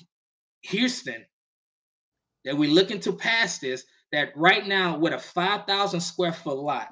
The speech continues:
with no zoning, typically you can only put a duplex on it, right?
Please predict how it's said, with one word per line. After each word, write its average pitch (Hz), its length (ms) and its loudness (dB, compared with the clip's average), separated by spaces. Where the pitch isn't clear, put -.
with 143 200 -4
no 165 180 0
zoning, 170 560 -2
typically 208 460 2
you 190 120 0
can 175 200 2
only 180 240 4
put 175 180 4
a 143 160 -4
duplex 165 540 4
on 107 60 -14
it, 101 200 -20
right? 151 280 -2